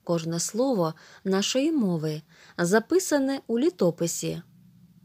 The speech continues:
Тож хай знають вороги, якими словами на самоті мовчимо. Кожен справжній поет, який народжується на нашій землі і промовляє до людей мовою матері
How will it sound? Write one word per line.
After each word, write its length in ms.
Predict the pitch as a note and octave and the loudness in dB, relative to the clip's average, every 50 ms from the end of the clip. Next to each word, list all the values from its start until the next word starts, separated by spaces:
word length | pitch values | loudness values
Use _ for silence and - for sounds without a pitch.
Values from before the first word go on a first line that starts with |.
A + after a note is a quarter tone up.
| - - | -16 -6
Тож 200 | - F3+ F#3+ - | -4 -4 -4 -4
хай 220 | - - G4 F4+ | -4 -2 0 0
знають 640 | A#3 F#3 E3 F3 F#3 A3+ B3+ A#3 G3 E3+ E3+ - - | 0 0 0 0 0 2 2 2 2 2 0 -2 -6
вороги, 720 | F3+ E3 E3+ E3+ E3 E3 E3 E3+ D#3+ A#3 C4+ B3+ G#3 E3+ - _ - - - - - - | -2 0 2 2 2 2 2 0 0 2 2 4 2 2 0 _ -20 -20 -20 -20 -12 -4
якими 500 | - F3+ G#3 G#3+ G#3+ - F#4 F4 C4+ A3 | 0 2 2 2 2 0 0 2 2 0
словами 760 | - - - F3 F3 E3 D#3+ E3+ G3 A3+ G#3 F3+ D#3+ D#3+ E3 _ _ _ _ - | -2 -2 0 0 0 0 0 -2 0 0 0 0 0 -2 -4 _ _ _ _ -6
на 140 | F3 F3 F3 | -4 -2 -2
самоті 540 | - - E3+ D#3+ D#3+ E3+ E3+ - - G3+ F#3+ | -2 -2 -4 -2 -2 -4 -4 -4 -2 -2 0
мовчимо. 640 | F3 D#3+ D#3 - - - E3 D#3+ D#3+ D#3 D#3 D3+ D#3 - - - - - _ _ _ _ - - _ _ _ _ _ _ _ _ _ _ _ _ _ _ _ _ _ _ _ _ | 0 -2 -4 -4 -6 -4 -2 -2 -2 -2 -4 -6 -10 -14 -20 -20 -20 -20 _ _ _ _ -20 -20 _ _ _ _ _ _ _ _ _ _ _ _ _ _ _ _ _ _ _ _
Кожен 360 | - - C4+ C4 G3 G3 G#3 G3+ | 8 10 10 10 10 8 4 4
справжній 520 | - - G#3 G3+ G3 G3 F3 F#3+ F#3 G3 | 4 6 8 8 8 8 6 6 4 4
поет, 420 | F#3 - G#3+ A3 B3 D4 E4 D#4+ - - - | 6 6 6 6 8 6 6 4 2 -4 -2
який 300 | - A#3+ D#4+ - G#4+ G#4+ | 0 2 2 6 6 6
народжується 760 | D#4+ A#3 F#3+ F#3 F#3 G#3 A3+ G3 F3+ F#3 F3+ F3 E3+ F3 E3 | 6 6 4 4 4 4 4 4 4 2 2 2 2 0 0
на 100 | E3+ E3 | 0 0
нашій 340 | E3 E3 E3 E3+ - E3+ E3 | 0 0 -2 -2 0 0 0
землі 520 | D3+ E3 F3 F3 F3+ F#3+ B3 C4 C4+ C4+ _ - | 0 2 2 2 2 2 2 0 0 -2 _ -6
і 80 | F#3+ | -6
промовляє 640 | F3+ - F3+ F3+ F3+ F3+ F#3 F#3+ G#3+ B3 C4 B3 A3+ | -4 -2 -2 0 0 0 0 2 2 2 2 2 2
до 160 | F#3+ E3+ F#3 | 2 2 2
людей 340 | F3+ F3+ F#3 E3+ F#3+ A#3 A#3 | 4 2 2 6 6 6 6
мовою 440 | G3+ F#3 G3+ G#3+ G3+ F3+ E3+ F3 E3+ | 6 2 0 0 2 2 2 2 2
матері 540 | F3+ G3+ A#3 B3 A#3+ - F3+ D#3+ D#3 D#3+ | 2 0 0 -2 -2 -2 -2 -2 -2 -4